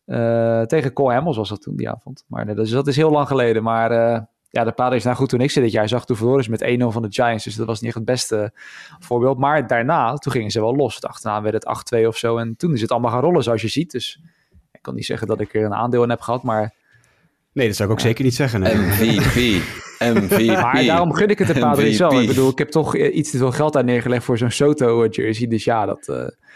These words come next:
Speaker 1: kan ik tenminste zeggen dat ik echt een stuk historie, eh, daar heb aangeschaft als ze het, eh, ook echt gaan redden. Maar, eh, ja, dat, eh, dat moeten we gaan zien. Ik vind het in ieder geval wel leuk, eh, voor,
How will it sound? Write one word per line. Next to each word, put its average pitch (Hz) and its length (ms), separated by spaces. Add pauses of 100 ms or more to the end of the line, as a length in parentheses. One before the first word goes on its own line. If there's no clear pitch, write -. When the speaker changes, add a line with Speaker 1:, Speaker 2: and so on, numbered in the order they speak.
(260)
Speaker 1:
kan - 120
ik 101 60
tenminste 107 200
zeggen 110 220
dat 113 80
ik 131 60
echt 113 100
een 117 60
stuk - 180
historie, 127 640
eh, 95 100
daar 101 100
heb 98 140
aangeschaft - 520
als 110 200
ze 120 80
het, - 160
eh, - 100
ook - 100
echt 110 120
gaan 107 160
redden. 104 260
Maar, 104 220
eh, - 160 (1000)
ja, - 160
dat, - 220
eh, - 60 (140)
dat - 120
moeten 110 140
we 113 60
gaan 107 100
zien. 98 140
Ik - 60
vind 127 120
het 151 100
in 160 60
ieder 131 140
geval 123 180
wel 117 100
leuk, 110 160
eh, 113 80
voor, 110 120